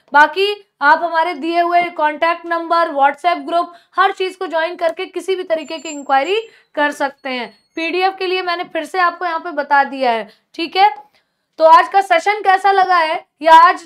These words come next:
की तैयारी में आपका क्या इजाफा हुआ है या क्या बढ़ोतरी हुई है, ये सारी चीजें आप मुझे कमेंट बॉक्स में लिखकर बता सकते हैं।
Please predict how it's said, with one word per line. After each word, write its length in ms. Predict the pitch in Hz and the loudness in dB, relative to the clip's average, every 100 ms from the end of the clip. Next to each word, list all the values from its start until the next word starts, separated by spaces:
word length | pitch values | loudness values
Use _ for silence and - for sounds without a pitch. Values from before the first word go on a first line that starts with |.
| 302 | -2
की 140 | 381 | -2
तैयारी 500 | 381 320 320 330 392 | 2 2 6 4 4
में 100 | 392 | 0
आपका 340 | 370 349 359 359 | -2 -2 -2 -4
क्या 280 | 359 359 359 | 0 2 2
इजाफा 460 | 320 311 320 359 | 4 2 4 4
हुआ 220 | 339 339 | 4 4
है 120 | 339 349 | 2 2
या 100 | 330 | -2
क्या 220 | 330 330 | -2 0
बढ़ोतरी 520 | 311 302 302 - 370 | 2 0 -2 -4 -2
हुई 220 | 339 330 | -2 -2
है, 140 | 294 311 - _ 320 | -2 -2 -6 _ -2
ये 160 | 415 | 0
सारी 280 | 453 370 392 | 2 2 2
चीजें 280 | 392 359 359 | -4 -2 2
आप 160 | 349 349 | 2 0
मुझे 180 | 330 359 | -8 -4
कमेंट 360 | 311 302 330 | -4 -4 -4
बॉक्स 280 | 320 294 320 | -4 -4 -8
में 80 | 311 | -10
लिखकर 400 | 269 269 359 427 - _ | -8 -2 -2 -2 -10 _
बता 280 | 262 262 247 | -4 -2 -2
सकते 360 | 254 240 - | -4 -12 -12
हैं। 200 | 240 220 | -10 -10